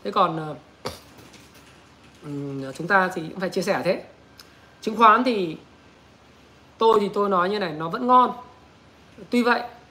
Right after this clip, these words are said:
nó ngon là không phải là ngon về điểm số đâu. Đấy, điểm số bây giờ mà dựa vào cái điểm số thì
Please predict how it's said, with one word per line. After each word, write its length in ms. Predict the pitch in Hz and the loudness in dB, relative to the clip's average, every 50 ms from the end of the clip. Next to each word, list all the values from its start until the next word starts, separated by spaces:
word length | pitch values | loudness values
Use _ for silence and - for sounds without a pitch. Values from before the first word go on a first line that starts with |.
| - - - - - - - - - | -20 -20 -20 -20 -20 -20 -18 -10 -6
nó 80 | 170 180 | -2 0
ngon 280 | 196 214 226 226 220 | 2 4 4 4 4
là 140 | 214 190 165 156 156 | 4 0 -2 -4 -8
không 100 | 196 208 | -6 -6
phải 100 | 190 147 | -4 -4
là 60 | 147 | 0
ngon 160 | 180 202 190 | 0 0 0
về 60 | 165 | 0
điểm 160 | 147 143 120 | -4 -6 -6
số 240 | - - 180 214 269 | 0 2 4 4 4
đâu. 80 | 277 277 - - - - - - - - - - - - - - - - - - - _ - - 78 78 | 2 0 -8 -18 -20 -20 -20 -20 -20 -20 -20 -20 -20 -20 -20 -20 -20 -20 -20 -20 -20 _ -20 -18 -16 -16
Đấy, 340 | 76 78 - 85 87 87 - - | -12 -10 -10 -8 -8 -10 -8 -2
điểm 200 | 202 190 170 135 | 0 0 0 0
số 220 | - 190 180 185 202 | 2 2 2 2 2
bây 100 | 220 220 | 2 4
giờ 240 | 202 185 175 165 | 4 4 4 2
mà 200 | 165 160 156 151 143 - - _ _ - _ _ _ _ _ - - - - - - - - - - 349 | 0 -4 -8 -10 -12 -16 -20 _ _ -20 _ _ _ _ _ -20 -20 -20 -20 -20 -20 -20 -20 -20 -16 -8
dựa 300 | 220 170 202 - - 190 | -4 -2 -2 -2 -2 -4
vào 280 | 175 170 165 160 156 156 | -4 -2 -2 -2 -2 -2
cái 80 | 190 | -2
điểm 160 | 196 190 165 | -2 -4 -4
số 260 | 143 - 165 160 185 208 | -2 -2 0 0 0 -2
thì 160 | 220 190 | -2 -6